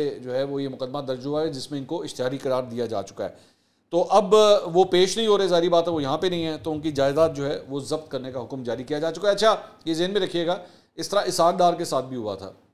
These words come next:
कि उनकी जायदाद भी जब्त करने का हुक्म आ गया था, सब कुछ हो गया था, लेकिन once when he was back,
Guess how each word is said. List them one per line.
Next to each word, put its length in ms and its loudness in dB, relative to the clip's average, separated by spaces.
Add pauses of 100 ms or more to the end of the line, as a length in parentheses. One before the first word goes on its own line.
(120)
कि 40 -12
उनकी 260 -4
जायदाद 320 2
भी 100 -4
जब्त 240 -4
करने 200 -2
का 80 -4
हुक्म 240 -6
आ 100 0
गया 160 -2
था, 80 -4
सब 140 -10
कुछ 140 -12
हो 80 -6
गया 160 -4
था, 80 -4
लेकिन 240 -6 (140)
once 240 -4
when 160 -6
he 80 -2
was 180 -4
back, 320 -4